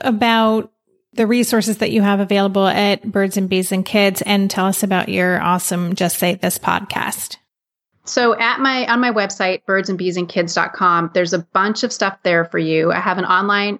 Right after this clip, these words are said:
Speaker 2: resource center called the Birds and Bees Solution Center, and that is, like, a one-stop shop for you to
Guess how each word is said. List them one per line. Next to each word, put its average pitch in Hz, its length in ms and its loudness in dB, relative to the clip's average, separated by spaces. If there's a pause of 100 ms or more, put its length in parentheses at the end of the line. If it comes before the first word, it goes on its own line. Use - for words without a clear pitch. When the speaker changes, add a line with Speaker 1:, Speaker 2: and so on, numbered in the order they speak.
Speaker 2:
resource 180 420 -4
center 170 300 0
called 170 240 0
the 175 60 -4
Birds 175 260 0
and 185 100 -2
Bees 185 160 -2
Solution 170 480 2
Center, 170 580 0
and 180 160 -2
that 185 180 0
is, 180 140 -4
like, 170 300 -2
a 190 60 0
one-stop 185 580 0
shop 240 380 -2 (160)
for 190 160 -2
you 175 260 0
to 170 540 0